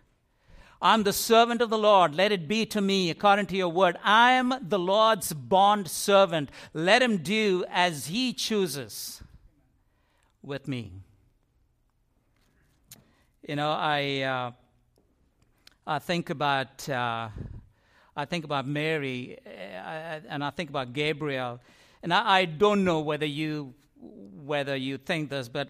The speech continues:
in my mind, I was just thinking this. You know, Gabriel was given this message to go, sh-, you know, tell and speak, uh, tell, uh, Mary about the coming Messiah. A-, and I, I don't know if Gabriel went saying that, "Nazareth, wh-, where's Nazareth?"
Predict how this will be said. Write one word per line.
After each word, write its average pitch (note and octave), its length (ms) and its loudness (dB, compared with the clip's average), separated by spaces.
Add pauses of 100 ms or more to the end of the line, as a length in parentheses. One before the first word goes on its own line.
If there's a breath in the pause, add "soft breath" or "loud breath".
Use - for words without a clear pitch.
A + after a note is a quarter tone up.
in E3+ 160 -4
my F#3 200 2
mind, C#3+ 260 -2
I C3+ 60 -2
was C#3 100 -8
just - 200 -14
thinking E3+ 320 -6
this. B2 320 -10
You E3+ 60 -8
know, D3+ 260 -4
Gabriel F#3 560 -2
was C#3+ 200 -6
given E3+ 300 -4
this C#3 180 -8
message E3 460 -4
to C#3+ 80 -12
go, C#3+ 400 -2
sh-, - 240 -12 (120)
you C#3+ 120 -10
know, A#2+ 200 -10
tell D#3 440 -2
and C3 140 -8
speak, D#3 340 -10 (420 loud breath)
uh, B2 300 -6 (260)
tell, D3+ 260 -2 (260)
uh, C#3 160 -8
Mary C#3+ 520 -2
about C3+ 240 -4
the B2+ 80 -10
coming C#3+ 260 -4
Messiah. B2+ 540 -2 (1300 soft breath)
A-, - 40 -6
and C3+ 600 -6
I, A3 220 4
I G#3+ 40 6
don't G3+ 180 2
know G3 120 4
if C#3 200 -2
Gabriel E3+ 500 0
went D#3 420 -2
saying E3+ 260 -2
that, E3+ 180 0
"Nazareth, D#3 680 -2
wh-, E3+ 420 -6
where's A#3 260 0
Nazareth?" F3+ 720 0